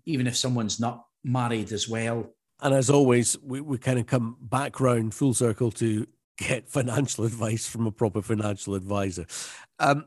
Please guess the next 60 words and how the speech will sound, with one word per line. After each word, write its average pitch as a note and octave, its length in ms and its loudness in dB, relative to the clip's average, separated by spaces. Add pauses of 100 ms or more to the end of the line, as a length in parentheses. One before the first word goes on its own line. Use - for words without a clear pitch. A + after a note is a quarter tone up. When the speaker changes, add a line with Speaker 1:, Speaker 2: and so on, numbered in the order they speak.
Speaker 2:
we D#3+ 140 4
always F#3+ 220 4
do D3+ 60 2
this D#3 180 0
bit C#3 160 -4
as A2+ 80 -4
well, B2+ 240 4
Phil. G#2+ 240 -4
You'll, D3+ 400 -4
you'll D3 100 -2
find D3+ 240 2
inspiration, A2+ 600 -2 (100)
I A2 160 0
know, A#2 400 0
through A2 180 -4
various G2+ 280 -2
people G#2 260 -6
that G2 100 -4
you F#2+ 120 -2
admire, E2+ 440 -2
and G#2+ 240 -4
you A#2+ 80 -2
love F2+ 220 -6
a A#2 40 -4
quote. - 420 -6
So A#2 360 -2 (440)
have D3 200 0
you F#3 80 -4
got D3 160 0
one C3 120 -2
that A2+ 120 -6
fits C3 240 -8
our A2+ 80 -2
subject A#2+ 420 -2
matter G#2+ 360 -4
for F#2+ 100 -4
this G#2 220 -2
episode F2+ 440 -4
on F2+ 200 -8
pensions A2+ 680 -4 (140)
and F#2 420 -6 (280)
divorce? E2 640 -10 (480)
Speaker 1:
I - 40 -20
tell - 140 -8
you, A2+ 60 0
there A2 80 0
was G2+ 80 -4
a G2+ 80 -6
couple G#2+ 260 -4
of G2 140 -6
cracking A2 420 -4
quotes A#2 400 -6
when A2 80 -2
I G#2+ 60 0
was G#2 160 -4
looking A#2 280 -2
for A2+ 140 -2
one A2 220 0
Speaker 2:
<laughs> - 0 -
Speaker 1:
earlier. A2 460 0